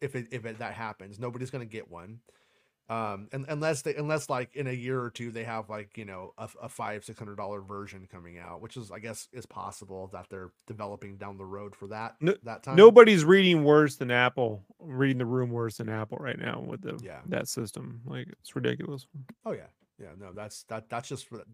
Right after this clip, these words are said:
Speaker 1: I think they're just taking the hardcore Apple fanboys for,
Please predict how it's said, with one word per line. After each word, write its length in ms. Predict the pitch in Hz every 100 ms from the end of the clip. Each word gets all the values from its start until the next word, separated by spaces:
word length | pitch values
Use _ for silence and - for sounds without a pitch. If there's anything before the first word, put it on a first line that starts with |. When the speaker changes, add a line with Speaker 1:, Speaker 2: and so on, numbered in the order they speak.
| 123
Speaker 1:
I 180 | - 127
think 180 | 131 135
they're 80 | 104
just 220 | 101 -
taking 280 | 104 101 95
the 240 | 95 92 - _ _ _
hardcore 580 | - 113 107 120 104 92 -
Apple 360 | 110 98 104 95
fanboys 480 | 101 95 98 101 95
for, 400 | 101 95 92 85